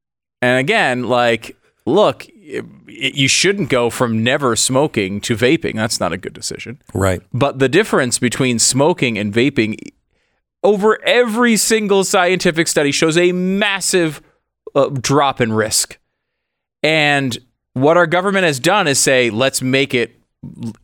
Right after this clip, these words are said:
Speaker 1: uh, difficult. Let's put, you know, the main company who is, uh, involved in it out of business. Let's take away all the flavors." For whatever reason, we're gonna take that away. 'Cause,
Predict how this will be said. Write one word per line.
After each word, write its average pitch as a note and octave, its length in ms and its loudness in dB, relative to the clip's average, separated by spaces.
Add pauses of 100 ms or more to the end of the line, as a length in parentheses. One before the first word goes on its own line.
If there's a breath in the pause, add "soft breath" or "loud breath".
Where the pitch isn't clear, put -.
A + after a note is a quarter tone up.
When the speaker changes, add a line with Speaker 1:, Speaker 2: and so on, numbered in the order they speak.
Speaker 1:
uh, G#2 380 2 (280)
difficult. G#3+ 580 -2
Let's C3 280 -2
put, - 260 0 (200)
you B2 120 -2
know, A2 180 0
the A#2+ 140 -2
main C#3+ 260 -2
company G3 580 -2
who C3+ 320 0
is, A2+ 140 -2 (220)
uh, G#2 200 -4
involved B2 480 0
in G#3 60 0
it G3+ 140 -4
out C#3 220 -4
of A2 160 -6
business. G#3 560 0 (320 loud breath)
Let's D#3 180 2
take E3+ 280 0
away F3 580 2 (360 soft breath)
all D#3+ 220 2
the D3+ 120 2
flavors." F#3 880 0 (340)
For F#3+ 140 0
whatever F#3+ 300 2
reason, G#3+ 400 2
we're G3 80 2
gonna D#3+ 140 2
take F3 160 0
that F3 160 0
away. F#3 220 2
'Cause, E3+ 260 -4